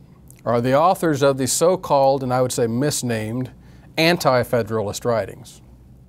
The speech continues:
Few people today have even read the much more famous Federalist Papers. Okay, we're not taught about those in school very much. And, and their language, when we are taught about them, is,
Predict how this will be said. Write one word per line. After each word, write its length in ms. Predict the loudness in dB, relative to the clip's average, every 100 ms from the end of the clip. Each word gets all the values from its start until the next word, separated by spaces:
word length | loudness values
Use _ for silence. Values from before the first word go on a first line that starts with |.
| -20 _ _ _ _ _ _
Few 300 | -6 -2 0
people 340 | 0 0 0
today 340 | 0 2 4 4
have 160 | 4
even 240 | 2 2 2
read 480 | 2 2 2 -2 -18 -20 -20 -20 -20 -20 -20 -20 -20 -20 -4
the 140 | 0
much 260 | 2 2 0
more 220 | 0 0
famous 460 | 2 2 2 0 -4
Federalist 640 | -2 0 2 2 0 -4
Papers. 520 | -8 -8 -12 -20 -20 -20 -20 -8
Okay, 120 | -2
we're 140 | 0
not 200 | 2 2
taught 200 | 2 0
about 280 | 2 0 0
those 300 | 2 0 0
in 100 | -2
school 380 | -4 -4 -2 0
very 180 | 2 2
much. 460 | 2 -2 -4 -16 -20 -20 -20 -20 -20 -20 -16
And, 460 | -14 -12 -14 -12
and 520 | -8 -6 -6 -8 -6
their 160 | -2 0
language, 540 | 2 2 2 0 -2 -4
when 160 | -2
we 120 | 0
are 180 | 2 0
taught 240 | 2 0 0
about 280 | 0 -2
them, 140 | -4 -12
is, 160 | -14